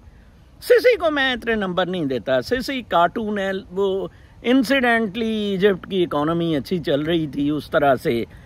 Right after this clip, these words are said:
इजिप्शियन बड़े चापलूसे से drama सी कौम है, ठीक है ना जी, वो लगे लगे रहते हैं, ये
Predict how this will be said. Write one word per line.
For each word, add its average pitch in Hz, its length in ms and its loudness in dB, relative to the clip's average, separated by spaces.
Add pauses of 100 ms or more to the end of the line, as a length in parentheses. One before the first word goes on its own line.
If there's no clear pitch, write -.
(200)
इजिप्शियन 214 600 0
बड़े 175 220 4
चापलूसे 127 680 0
से 107 200 -4
drama 104 420 -4
सी 95 160 -10
कौम 95 400 -8
है, 82 120 -10
ठीक 214 280 -2
है 294 80 -2
ना 254 120 -6
जी, 190 120 -4
वो 233 120 0
लगे 247 240 4
लगे 196 240 2
रहते 139 420 2
हैं, 123 120 0
ये 131 280 0